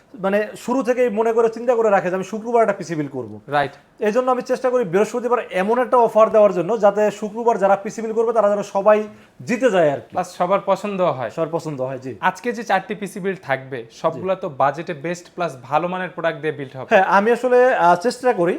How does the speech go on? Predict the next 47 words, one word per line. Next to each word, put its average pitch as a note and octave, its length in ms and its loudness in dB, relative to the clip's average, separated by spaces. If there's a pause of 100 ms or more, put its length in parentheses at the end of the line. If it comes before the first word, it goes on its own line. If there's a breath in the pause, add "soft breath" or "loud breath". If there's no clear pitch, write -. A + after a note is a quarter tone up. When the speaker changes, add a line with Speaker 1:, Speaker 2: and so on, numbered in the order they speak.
(140)
Speaker 1:
আহ, E3 320 0
আমি F#3+ 140 -2
যদি A3 200 -6
বলি A3 240 4
যে A3 180 6
আমিই G3+ 300 2
সর্বোচ্চ A3+ 460 0
ভালো F3 280 2
প্রোডাক্ট G3 280 2
দেই, G3+ 120 0
আমি F#3+ 160 0
খারাপ F#3 260 -4
প্রোডাক্ট F#3 260 -4
দেই F3 140 -2
না, F3 80 -2
এটা G3+ 120 0
বললে G3+ 200 -2
আসলে, G3+ 320 -2
আহ, F3 140 -2
একশো E3+ 320 0
পার্সেন্ট F#3+ 280 -4
ঠিক A3+ 160 -8
হবে D3 200 0
না, F#3 80 -4
কারণ, G#3 360 0 (400 soft breath)
আহ, F3 200 4
ভালো F#3+ 260 4
খারাপ A3 240 2
মিলেই G#3+ 320 4
কিন্তু A3+ 240 -4
সবাই F#3 280 2
বিল E3+ 240 0
করে। C3 240 -2
But E3+ 120 2
আমি F#3+ 100 2
Speaker 2:
হ্যাঁ। G#3 120 -4
Speaker 1:
চেষ্টা A#3 300 -2
করি B3 180 -2
বাজারের F3+ 460 2
মধ্যে A#3 200 -2
সর্বোচ্চ A3+ 580 0
ভালো F3+ 280 0
প্রোডাক্টটা F#3+ 320 -2
কীভাবে D#3 240 -2
দেওয়া D#3 200 2
যায়। B2+ 180 -6
Speaker 2:
হুম। C#3+ 240 -14